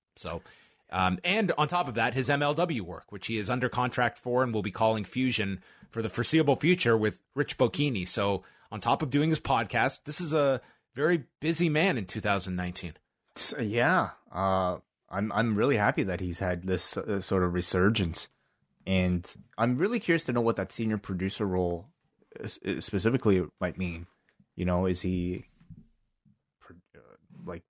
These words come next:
Speaker 2: putting together these shows? Is he producing the broadcasters? Um, I wonder if we'll ever kinda get the details of something like that, but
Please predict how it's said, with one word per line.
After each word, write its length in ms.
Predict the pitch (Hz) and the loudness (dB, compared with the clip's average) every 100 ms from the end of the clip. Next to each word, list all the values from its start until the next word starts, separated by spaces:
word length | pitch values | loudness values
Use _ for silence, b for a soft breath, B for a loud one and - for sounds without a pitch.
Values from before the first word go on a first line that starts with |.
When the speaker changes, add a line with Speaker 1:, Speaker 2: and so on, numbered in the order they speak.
| _ | _
Speaker 2:
putting 260 | - 98 98 | -2 0 0
together 300 | 95 107 107 | 2 0 2
these 160 | 107 107 | 0 2
shows? 260 | 147 123 | 4 2
Is 100 | 92 | 0
he 80 | 92 | -8
producing 440 | 85 82 90 85 | -8 -6 -6 -8
the 60 | 80 | -8
broadcasters? 960 | 101 117 117 113 101 - 90 80 80 - _ _ _ _ - | 0 2 2 2 0 0 -6 -6 -8 -16 _ _ _ _ -6
Um, 340 | 87 87 85 | -4 -2 -4
I 140 | - 104 | 2 4
wonder 280 | 104 104 101 | 6 6 4
if 100 | 95 | 4
we'll 140 | 92 | 2
ever 240 | 95 95 92 | 2 0 -2
kinda 280 | - 101 | 0 0
get 180 | 90 95 | 0 -4
the 60 | 90 | -4
details 440 | 95 95 95 87 | -4 -2 0 0
of 120 | 87 | -4
something 220 | - 87 87 | -4 -6 -6
like 200 | 87 - | -4 0
that, 260 | 95 87 | 2 0
but 180 | 80 | -6